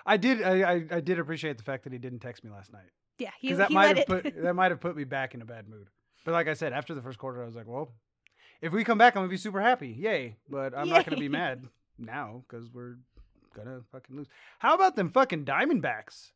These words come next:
Speaker 2: Yeah, I, I saw that.
Speaker 1: Fucking hell yeah. Kershaw b-, doing Kershaw things in the, in the postseason. Fucking hate the Dodgers. So, so this is sports talk. This
Speaker 2: L-,
Speaker 1: is,
Speaker 2: L-,
Speaker 1: this is, this is nerdy sports talk.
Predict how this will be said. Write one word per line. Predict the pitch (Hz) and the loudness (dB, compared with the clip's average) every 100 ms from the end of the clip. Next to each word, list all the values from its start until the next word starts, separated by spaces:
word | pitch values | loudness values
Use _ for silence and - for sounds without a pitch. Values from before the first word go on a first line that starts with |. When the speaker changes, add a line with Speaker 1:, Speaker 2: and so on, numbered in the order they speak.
| _ _ | _ _
Speaker 2:
Yeah, | 220 311 | -4 -2
I, | 403 269 | 0 -2
I | 294 | -4
saw | 277 294 415 | -2 -2 0
that. | 269 190 196 - | -2 -4 -8 -8
Speaker 1:
Fucking | 190 180 156 143 131 | -4 -4 -2 -4 0
hell | 165 247 285 | 6 8 8
yeah. | 214 160 | 6 4
Kershaw | 135 226 226 220 208 | 2 -2 0 2 2
b-, | 190 170 | 2 -4
doing | 156 208 180 | -4 -4 -2
Kershaw | 214 262 - 151 131 | -2 -4 -2 -2 -2
things | 151 143 185 190 - | -8 -8 -8 -10 -14
in | 156 143 139 | -12 -10 -8
the, | 139 135 131 120 165 | -8 -10 -12 -14 -14
in | 139 131 123 120 | -10 -8 -10 -14
the | 127 | -20
postseason. | 113 147 196 - 135 123 139 165 _ _ | -12 -10 -10 -10 -12 -10 -12 -14 _ _
Fucking | 127 117 110 | -20 -18 -16
hate | 139 | -16
the | 101 | -14
Dodgers. | 107 110 131 131 _ _ | -14 -12 -14 -18 _ _
So, | _ 107 104 104 _ _ - - - _ _ - | _ -18 -18 -20 _ _ -8 -8 -12 _ _ -10
so | 175 | -8
this | 247 | -6
is | 143 | -10
sports | - 170 - | -8 -8 -8
talk. | - - - - _ | -16 -18 -18 -20 _
This | 247 | -8
Speaker 2:
L-, | 214 208 | -6 -8
Speaker 1:
is, | - | -10
Speaker 2:
L-, | 240 233 226 254 - _ - | -8 -4 -4 -4 -6 _ -20
Speaker 1:
this | 135 131 | -16 -14
is, | 110 - | -16 -16
this | 123 110 120 | -20 -20 -18
is | 107 - - _ _ _ - | -18 -20 -20 _ _ _ -16
nerdy | 131 139 117 | -12 -10 -12
sports | - 123 95 - | -14 -14 -14 -18
talk. | - - - | -20 -20 -20